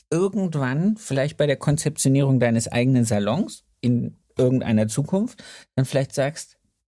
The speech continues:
„Hm, das war Rezeption. Das war da einfach toll. Die haben das cool gemacht. Die hatten eine coole Kundenempfang. Die hatten eine coole Ansprache.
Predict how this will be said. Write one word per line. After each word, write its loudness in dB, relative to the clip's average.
„Hm, 4
das 0
war -4
Rezeption. -2
Das -4
war 0
da -2
einfach -4
toll. 0
Die 2
haben 2
das -4
cool 2
gemacht. 0
Die -2
hatten -2
eine -2
coole -4
Kundenempfang. -2
Die -4
hatten -2
eine 0
coole -2
Ansprache. -4